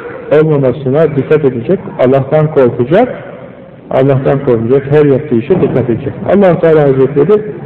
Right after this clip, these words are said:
böyle güzel duygulara, efendim, sahip olmayı ve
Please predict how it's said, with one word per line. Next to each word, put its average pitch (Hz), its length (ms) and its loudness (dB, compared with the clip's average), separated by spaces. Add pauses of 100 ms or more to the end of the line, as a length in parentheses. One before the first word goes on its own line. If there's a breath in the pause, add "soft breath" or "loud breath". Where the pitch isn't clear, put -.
(140)
böyle 160 180 4
güzel 147 380 0
duygulara, 135 540 2 (540 loud breath)
efendim, 135 540 0 (600)
sahip 147 300 2
olmayı 131 520 0 (760)
ve 165 320 4